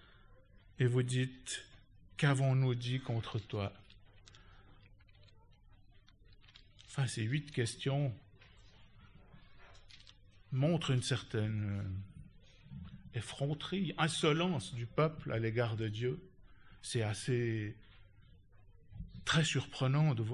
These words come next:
de lire cela alors qu'on voit un peuple qui apparemment suit le service de Dieu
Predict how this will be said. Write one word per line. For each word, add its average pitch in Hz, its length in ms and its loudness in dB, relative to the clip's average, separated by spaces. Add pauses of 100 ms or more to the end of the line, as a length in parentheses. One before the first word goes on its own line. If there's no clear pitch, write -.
de 127 140 0
lire 139 280 4
cela 127 360 0
alors 123 300 2
qu'on 113 160 0
voit 123 260 0
un 123 120 0
peuple 135 520 -4
qui 117 260 -6
apparemment 123 760 -2 (1300)
suit 143 380 0
le 127 100 0
service 123 480 -2
de 123 120 -2
Dieu 117 480 -2